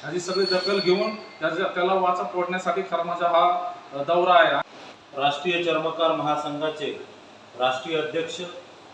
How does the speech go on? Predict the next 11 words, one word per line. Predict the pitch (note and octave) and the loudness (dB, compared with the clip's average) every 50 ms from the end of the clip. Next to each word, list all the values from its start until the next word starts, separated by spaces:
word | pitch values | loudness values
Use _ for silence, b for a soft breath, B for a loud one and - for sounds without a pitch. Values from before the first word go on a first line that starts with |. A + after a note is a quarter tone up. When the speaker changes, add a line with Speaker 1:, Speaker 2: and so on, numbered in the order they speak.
| - - - - - - - - - - - - - - - - C#3 | -20 -20 -20 -20 -20 -20 -20 -20 -20 -20 -20 -20 -20 -20 -20 -14 -12
Speaker 2:
तथा | C3+ - D#3+ D3+ C#3 B2+ | -6 0 2 2 2 2
महाराष्ट्र | C3 C3+ C#3 D3 D#3 D3+ - - D#3+ | 0 2 2 2 2 2 0 -2 -2
राज्याचे | D3 D3+ D3 D3 - D3+ C#3+ - D#3 C#3 | 0 0 0 0 -2 -4 -6 -6 -6 -4
माजी | C3+ C#3 C#3 D3 D3+ | -4 -4 -4 -6 -8
समाज | - C#3+ C3 D3 D3 D3 - - | -8 -6 -2 -2 -2 -2 -2 -6
कल्याण | D3 D3+ D#3 D#3 D#3 | -6 -4 -4 -4 -4
मंत्री, | D3+ C#3 C3+ C#3 C#3+ E3 D3+ B2 A2 - - - - - - - - - - | -4 -4 -6 -8 -8 -8 -8 -8 -10 -12 -16 -18 -20 -20 -20 -20 -20 -12 -8
चर्मकार | B2+ C3+ C#3+ D3 D3 - D3+ D3 | -6 -4 -4 -4 -6 -4 -4 -4
समाजाचे | D3 - C#3+ C#3+ C#3+ D3 C#3 C#3+ C#3 - C3+ | -4 -6 -8 -6 -6 -4 -4 -4 -6 -6 -6
हृदय | B2 A#2+ B2 C3+ C#3+ D#3 | -6 -6 -6 -4 -2 -2
सम्राट | D3+ D3+ D3 C#3+ D3+ D3+ C#3+ - - - - | -2 -4 -4 -4 0 2 2 2 0 -2 -6